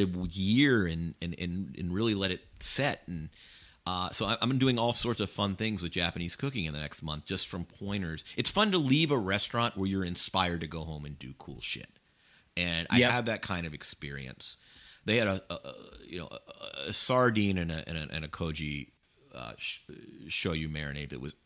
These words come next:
Speaker 1: out of this world. They had all kinds of, they went from their cold tofu dish, I know as cold, was turned to hot for the season, um, with little salmon eggs. It,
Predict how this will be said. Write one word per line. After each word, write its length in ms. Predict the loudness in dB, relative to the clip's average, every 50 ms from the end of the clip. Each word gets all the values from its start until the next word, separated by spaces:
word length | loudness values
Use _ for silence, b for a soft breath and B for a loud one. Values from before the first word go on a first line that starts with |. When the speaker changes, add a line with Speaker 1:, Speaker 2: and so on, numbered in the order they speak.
| _
Speaker 1:
out 240 | -8 -6 -6 -6 -6 -6
of 80 | -4
this 240 | -4 -4 -4 -4 -6
world. 420 | -6 -8 -6 -6 -6 -6 -6 -6
They 100 | -4 -4
had 120 | -4 -4 -6 -6
all 180 | -4 -2 -2 -2
kinds 600 | -2 -4 -6 -4 -2 -2 -2 -2 -2 -2 -4 -4
of, 100 | -6 -6 -8 B B B B B B B B B
they 120 | 4 4
went 180 | 4 4 2 2
from 180 | 0 0 0 0 2
their 140 | 2 2 2
cold 400 | 2 0 2 4 4 4 6 8
tofu 340 | 8 8 8 6 4 2
dish, 220 | 4 2 2 2 2
I 80 | 2 2
know 240 | 4 4 4 4 2
as 100 | 0 -2
cold, 480 | -4 -4 -2 0 2 4 2 2 0
was 200 | 0 -2 -2 -2 -2
turned 240 | -2 -2 -2 -2
to 60 | -2 -4
hot 340 | -2 0 0 0 0 -2
for 100 | -6 -8
the 80 | -8 -6
season, 600 | -4 -2 -2 0 0 0 0 0 -2 -4 -4 -8 b b b b b b b b b b b -12
um, 320 | -10 -8 -6 -8 -8 -8 -8
with 200 | -8 -8 -8 -4
little 240 | 0 0 0 0 0
salmon 380 | 0 2 2 2 2 2 0 0
eggs. 340 | 0 0 0 -2 -2 -4
It, 200 | -4 -4 -4 -6